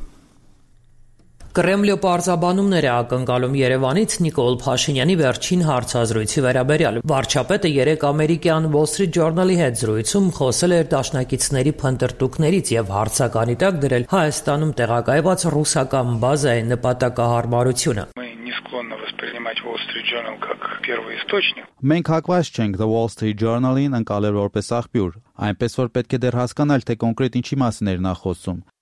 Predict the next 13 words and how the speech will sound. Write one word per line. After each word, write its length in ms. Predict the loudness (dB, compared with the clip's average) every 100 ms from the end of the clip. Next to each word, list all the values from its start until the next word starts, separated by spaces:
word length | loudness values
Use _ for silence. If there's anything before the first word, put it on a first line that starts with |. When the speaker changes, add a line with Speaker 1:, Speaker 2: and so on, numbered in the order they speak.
| _
Speaker 3:
Հուսով 380 | -2 0 2 0
ենք, 140 | -2 -2
որ 120 | -2
պարոն 280 | 0 0 0
Փաշինյանը 460 | -2 -4 -2 0 2
և 180 | 2 2
իհարկե 340 | 0 0 -2 0
հայ 140 | 0 0
բարեկամների 640 | 0 -2 -2 0 0 0
հետ 100 | -2
շփումներում 640 | -4 -2 0 0 0 -2 -4 -4
կստանանք 520 | -2 0 2 0 -2
ոչ 100 | -4